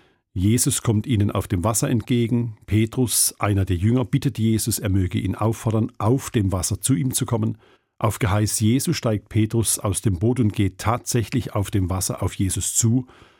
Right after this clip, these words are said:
Dann aber bemerkt Petrus den starken Wind und sieht die hohen Wellen und er erschrickt. Er beginnt zu sinken, Jesus hilft ihm und beide treten ins Boot.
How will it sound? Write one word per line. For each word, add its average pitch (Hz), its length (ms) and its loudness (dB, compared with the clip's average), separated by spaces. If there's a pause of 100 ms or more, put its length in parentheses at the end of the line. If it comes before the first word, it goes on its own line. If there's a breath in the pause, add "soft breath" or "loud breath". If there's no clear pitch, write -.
(160 loud breath)
Dann 117 240 2
aber 139 220 0
bemerkt 123 400 2
Petrus 110 380 0
den 101 160 2
starken 95 500 0
Wind 135 260 2
und 95 260 -2
sieht - 480 0
die 107 100 2
hohen 98 340 2
Wellen 123 300 2
und 123 300 0 (360 loud breath)
er - 100 0
erschrickt. - 520 -6 (420)
Er 107 80 0
beginnt 107 360 2
zu - 140 0
sinken, 151 560 2 (340 loud breath)
Jesus 107 460 2
hilft 139 420 0
ihm 156 500 0
und 101 240 -2
beide 101 340 0
treten 101 360 0
ins 95 240 0
Boot. - 440 -10